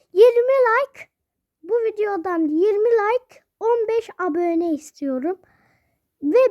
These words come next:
hem bin beş yüz aboneye yükselteceksiniz. Ondan sonra da on beş abone daha vereceksiniz.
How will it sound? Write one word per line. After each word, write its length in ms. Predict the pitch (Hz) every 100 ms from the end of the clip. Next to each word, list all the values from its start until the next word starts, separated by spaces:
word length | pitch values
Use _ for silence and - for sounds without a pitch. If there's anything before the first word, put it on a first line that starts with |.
| -
hem 420 | 254 466 554 480
bin 340 | 466 466 453 453
beş 280 | 415 -
yüz 160 | 480 440
aboneye 600 | 392 330 392 370 403 466
yükselteceksiniz. 1400 | 392 320 - 381 302 349 277 339 - - 320 539 587 - _ _ - -
Ondan 380 | 381 392 508 571
sonra 440 | 523 508 453 453 381
da 100 | 359
on 260 | 480 508
beş 220 | 453 415 427
abone 500 | 359 427 427 415 370
daha 320 | 339 466 415
vereceksiniz. 920 | 320 269 285 285 _ 277 349 494 -